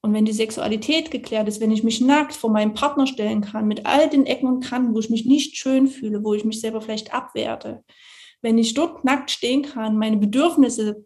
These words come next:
aussprechen kann und sagen kann, wie ich es gern hätte, was ich gern wollte, auch auf die Gefahr hin, dass der sagt, „Oh nö.“ Oder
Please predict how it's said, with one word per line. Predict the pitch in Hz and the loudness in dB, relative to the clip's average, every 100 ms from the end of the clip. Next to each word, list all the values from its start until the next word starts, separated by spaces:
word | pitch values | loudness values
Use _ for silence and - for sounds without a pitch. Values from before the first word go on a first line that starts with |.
| _ | _
aussprechen | - 233 - - - 220 208 214 | 2 4 2 -2 -4 -4 -2 -4
kann | 214 208 | -4 -4
und | 214 | -2
sagen | 214 233 | -2 -4
kann, | 240 220 214 208 | -4 0 -2 0
wie | 208 254 | -2 -2
ich | 285 | -2
es | - | -4
gern | 247 | -4
hätte, | 214 214 214 | -2 -4 -4
was | 214 226 | -6 -6
ich | 262 | -10
gern | 254 233 208 | -6 -4 -2
wollte, | 214 220 220 | -2 -4 -6
auch | 247 | -8
auf | 262 262 | -12 -10
die | 220 | -14
Gefahr | - - 226 | -12 -10 -4
hin, | 220 | -4
dass | 214 - | -4 -8
der | 214 | -14
sagt, | - _ - | -16 _ -2
„Oh | |
nö.“ | 190 175 190 - - - - - - - - _ - | 0 0 -2 -6 -20 -20 -20 -20 -20 -20 -20 _ -6
Oder | 208 208 202 208 - | -2 0 0 -2 -10